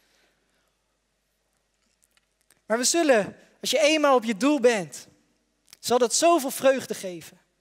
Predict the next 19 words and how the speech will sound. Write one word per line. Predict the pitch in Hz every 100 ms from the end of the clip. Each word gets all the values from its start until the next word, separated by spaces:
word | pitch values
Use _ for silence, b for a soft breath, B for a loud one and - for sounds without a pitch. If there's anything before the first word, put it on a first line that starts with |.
| _ b b
Het | b
zal | - 240
zoveel | - 320 349 - 294
meer | 247 294 294
vreugde | - - 311 294 285
geven | 269 254 220
dan, | 226 214 196 B B -
dan | 233 247
door | 262
de | 220
dalen | 233 285 294
waar | 262 240
je | 220
heen | 208 240
moest | 220 -
gaan. | 196 151 143 _ _ _ _ b b b
En | 214
weet | 233 302 -
je, | 285